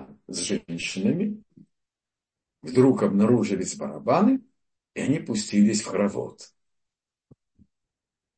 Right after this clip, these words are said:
И обычно у пророчицы, э, у пророчицы, э, Мирьям написано, что она говорит, а тут сказано, она им ответила, женщина. Значит, они что-то ей сказали.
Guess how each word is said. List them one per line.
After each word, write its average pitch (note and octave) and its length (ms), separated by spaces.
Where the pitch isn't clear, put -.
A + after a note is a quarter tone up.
И G#2 100
обычно B2+ 400
у G#2 40
пророчицы, B2 680
э, F#2+ 340
у E2+ 100
пророчицы, G2+ 1000
э, F2+ 140
Мирьям A#2 680
написано, G#2 500
что - 220
она E3 240
говорит, G#2+ 540
а - 100
тут E3+ 200
сказано, D3 480
она C3+ 280
им D#3 160
ответила, B2+ 480
женщина. C3 520
Значит, G#2+ 280
они A2 160
что-то B2+ 300
ей B2+ 100
сказали. G#2+ 500